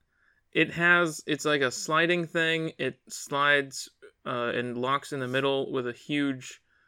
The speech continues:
seal, and there's, like, all this complex machinery there, and it is clear that, like, the hinges have been, like, molt-,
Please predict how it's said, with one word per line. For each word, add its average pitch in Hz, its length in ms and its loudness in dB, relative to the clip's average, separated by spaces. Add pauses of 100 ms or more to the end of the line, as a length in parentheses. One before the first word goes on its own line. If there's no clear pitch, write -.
(220)
seal, 175 680 2
and 131 180 -2
there's, 123 320 0
like, 117 400 -2
all 151 200 -2
this 135 180 2
complex 135 480 -6
machinery 139 480 -2
there, 123 400 -2 (320)
and 123 140 2
it 135 80 8
is 123 180 4
clear 170 540 4
that, 147 180 0
like, 120 400 -2 (440)
the 123 180 2
hinges 151 680 2
have 131 340 0
been, 123 480 -4 (640)
like, 117 400 -4
molt-, 127 580 0